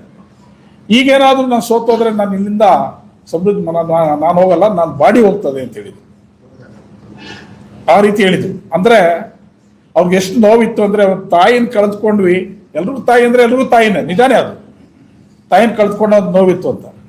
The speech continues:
ಅದೇ ಬಲ್ಲದಲ್ಲಿ ಶ್ರೀನಿವಾಸ್ ಅನ್ನೋ ಒಬ್ಬ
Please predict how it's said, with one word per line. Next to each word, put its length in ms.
ಅದೇ 160
ಬಲ್ಲದಲ್ಲಿ 920
ಶ್ರೀನಿವಾಸ್ 480
ಅನ್ನೋ 180
ಒಬ್ಬ 220